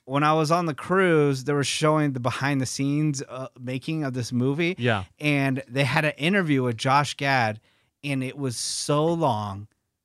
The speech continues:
Speaker 1: so boring, and just, just rambling. And the le-, energy was so low. I'm, I said, "Man, this is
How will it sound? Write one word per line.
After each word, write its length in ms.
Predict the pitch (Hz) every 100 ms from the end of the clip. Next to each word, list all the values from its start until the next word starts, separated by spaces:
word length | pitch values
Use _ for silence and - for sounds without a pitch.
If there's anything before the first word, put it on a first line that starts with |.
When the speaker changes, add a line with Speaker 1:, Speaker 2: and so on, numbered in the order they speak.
| _
Speaker 1:
so 680 | - - - - 135 151 165
boring, 640 | 143 123 110 95 95 101 _
and 180 | 123 131
just, 360 | 139 127 - - _
just 180 | 127 -
rambling. 800 | 113 120 156 262 277 151 90 82 - _ _
And 180 | 147 147
the 140 | 139 131
le-, 220 | 135 143 160
energy 380 | 190 220 165
was 180 | 143 131
so 240 | - 170 170
low. 240 | 160 143
I'm, 220 | 139 143 127 - -
I 120 | 147
said, 280 | 135 165 139
"Man, 440 | 156 180 175 160 147
this 300 | 220 208 208
is 280 | 190 147